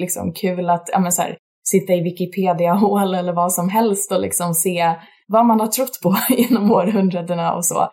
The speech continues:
Och sen så, så här, för det kan ju vara allt ifrån att det är intressant ur ett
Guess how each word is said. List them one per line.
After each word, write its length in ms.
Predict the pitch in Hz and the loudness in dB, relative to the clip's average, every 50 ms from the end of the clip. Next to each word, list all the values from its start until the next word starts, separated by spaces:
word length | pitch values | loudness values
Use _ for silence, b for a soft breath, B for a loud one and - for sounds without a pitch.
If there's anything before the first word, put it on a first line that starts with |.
| _ _ _ _ _ _ _ _ - | _ _ _ _ _ _ _ _ 0
Och 100 | 196 208 | 0 2
sen 220 | 202 214 208 202 196 | 2 2 2 0 0
så, 220 | - 208 202 196 | 0 -2 -2 -2
så 100 | 196 208 | 0 0
här, 100 | 196 190 | 0 0
för 120 | 185 - | -2 -2
det 100 | 190 202 | -2 -4
kan 140 | 196 202 233 | -2 0 0
ju 20 | 214 | 0
vara 140 | 208 202 | 2 2
allt 160 | 196 196 190 - | 2 0 0 -2
ifrån 300 | 202 196 202 190 190 185 | -2 -2 -2 -2 -2 -2
att 120 | 180 180 | -4 -2
det 80 | 196 185 | -2 -2
är 280 | 180 180 175 170 175 175 B B B B _ | 0 0 0 -2 -4 -6 B B B B _
intressant 600 | - 190 190 190 - 185 190 196 190 185 185 - | 2 2 2 2 2 0 2 2 2 2 0 0
ur 40 | 185 | -4
ett 100 | 180 | -4